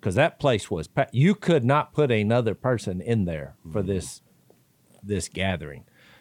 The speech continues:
Speaker 1: And of course, I shared Jesus, and as I left, they were doing the invitation, and it, it was awesome.
Speaker 2: Well, I think it's a great point, Jay, is that the health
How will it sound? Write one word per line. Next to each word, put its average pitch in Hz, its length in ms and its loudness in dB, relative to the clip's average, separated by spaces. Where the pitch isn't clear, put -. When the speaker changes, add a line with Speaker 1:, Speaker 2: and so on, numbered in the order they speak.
Speaker 1:
And 104 120 0
of - 60 -8
course, 127 240 2
I 123 140 4
shared 113 360 2
Jesus, 92 560 -2
and 95 280 0
as 104 200 2
I 104 120 2
left, 104 400 2
they 104 160 0
were 95 100 0
doing 98 220 2
the 98 120 2
invitation, 95 640 0
and 90 160 0
it, 104 220 0
it 110 180 -2
was 98 360 -4
awesome. 131 480 0
Speaker 2:
Well, 107 180 2
I - 20 0
think 123 240 0
it's 113 200 -2
a - 20 0
great 110 300 0
point, 104 280 -2
Jay, 98 140 0
is 95 160 0
that 101 180 -2
the 90 120 -4
health 123 600 0